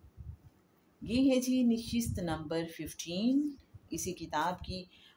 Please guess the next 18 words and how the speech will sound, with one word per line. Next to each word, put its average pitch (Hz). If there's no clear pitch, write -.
और 170
अब -
तक 233
हमने 175
आपके 175
साथ 165
शेयर 151
की 160
हैं 160
इल्मे 156
बातिनी 143
की 165
कितनी 202
मंजिलें, 247
कोई 202
बता 185
सकता 254
है? 240